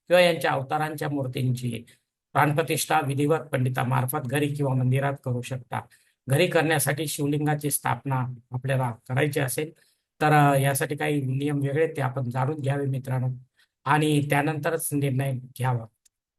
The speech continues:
मित्रांनो, वरील काही मुहूर्तांच्या तारखेत वेळेची मर्यादा असू शकते, कृपया ती जाणून घेण्यासाठी आपण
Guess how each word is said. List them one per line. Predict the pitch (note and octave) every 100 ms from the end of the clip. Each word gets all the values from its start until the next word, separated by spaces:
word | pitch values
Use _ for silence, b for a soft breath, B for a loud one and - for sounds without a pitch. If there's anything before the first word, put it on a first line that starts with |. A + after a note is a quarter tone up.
| _ _ _ _ _ _ _ _ _ _ _ _ _ _ _ _ _ _ _ _ _ _ _ -
मित्रांनो, | C#3 F3+ F#3+
वरील | E3+ D3+ D#3
काही | D3 D3+ D#3
मुहूर्तांच्या | D3 D3 D3 C#3+ C#3+ C3+
तारखेत | C3 B2+ C3+
वेळेची | C3 C3+ C3 C#3+
मर्यादा | B2+ B2+ C#3+ C#3
असू | C3 B2+ B2
शकते, | B2+ - C3+
कृपया | C3 C3+
ती | C3 C3
जाणून | B2 B2 C3
घेण्यासाठी | C3 C3+ B2+ B2+
आपण | B2+ B2+ B2+